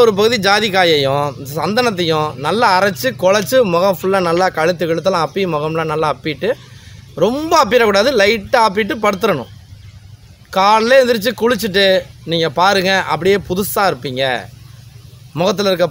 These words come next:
பருவுகள்லாம் குறைய ஆரம்பிச்சிரும். அதே நேரம் உங்களுக்கு முகப்பொலிவும் அழகா இருக்கும். பருவுகள் கொஞ்சம் கொஞ்சமா குறைஞ்சு நீங்க ஒரு ஒரு முறை செய்யும்போது, ஆ, வந்து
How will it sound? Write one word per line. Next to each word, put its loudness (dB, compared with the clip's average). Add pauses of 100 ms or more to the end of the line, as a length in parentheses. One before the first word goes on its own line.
பருவுகள்லாம் 0
குறைய 4
ஆரம்பிச்சிரும். -2 (280)
அதே 2 (100)
நேரம் 2 (520)
உங்களுக்கு -4 (120)
முகப்பொலிவும் 0
அழகா 2
இருக்கும். -2 (100)
பருவுகள் 0
கொஞ்சம் -2
கொஞ்சமா 0
குறைஞ்சு 0
நீங்க 0
ஒரு 2
ஒரு 2
முறை 0 (100)
செய்யும்போது, 2 (600)
ஆ, -4 (420)
வந்து 0